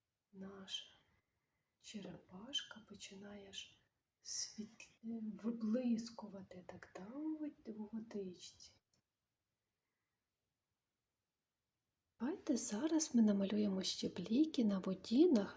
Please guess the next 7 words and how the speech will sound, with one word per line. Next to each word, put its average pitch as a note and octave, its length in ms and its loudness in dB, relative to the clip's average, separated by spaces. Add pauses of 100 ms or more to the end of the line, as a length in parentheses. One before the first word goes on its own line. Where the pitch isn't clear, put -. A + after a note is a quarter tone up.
на G3+ 460 0
ось G3 280 -2
цих - 400 0
верхніх A3 480 2
хвилях, C4 760 6
які G#3+ 360 0
ще - 300 -2